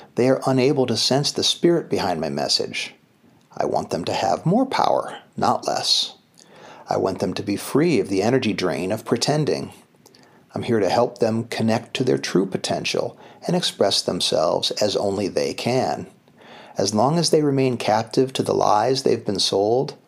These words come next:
most likely from a very young age,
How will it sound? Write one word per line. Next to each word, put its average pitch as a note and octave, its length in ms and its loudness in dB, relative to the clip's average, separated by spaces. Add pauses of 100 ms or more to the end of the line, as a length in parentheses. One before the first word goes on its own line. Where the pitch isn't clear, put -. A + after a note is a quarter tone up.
(240)
most F2+ 240 0
likely G#2+ 360 0
from G#2 300 -6
a F#2+ 80 -4
very A2+ 340 2
young E2+ 240 0
age, F#2+ 540 -2